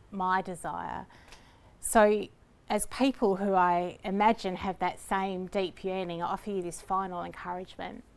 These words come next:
God asks everything of us, yet at the same time, he offers us everything. So as we pursue a church that is joyful, hope-filled and servant, let's not forget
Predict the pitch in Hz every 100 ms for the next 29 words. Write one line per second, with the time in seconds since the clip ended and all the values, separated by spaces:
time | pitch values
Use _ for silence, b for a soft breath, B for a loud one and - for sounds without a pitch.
0 | - B B B B B B B B -
1 | 220 214 214 - 214 208 226 - 196 180
2 | 180 165 - - - - - - - 208
3 | 185 190 190 196 - 196 185 180 - 180
4 | 175 180 190 - - - - 190 196 -
5 | 175 - 196 - - - - - - 240
6 | 175 175 - 175 196 196 - - 208 196
7 | 196 202 196 196 190 _ _ _ - 190
8 | - 220 220 247 185 - 208 208 - -
9 | 180 175 175 - 208 214 220 - 220 214
10 | 202 196 - 202 - - 190 185 175 185
11 | 180 - 196 196 202 311 - - B B
12 | B B B B - - 180 - 190 -
13 | - - _ - - 196 - 190 151 -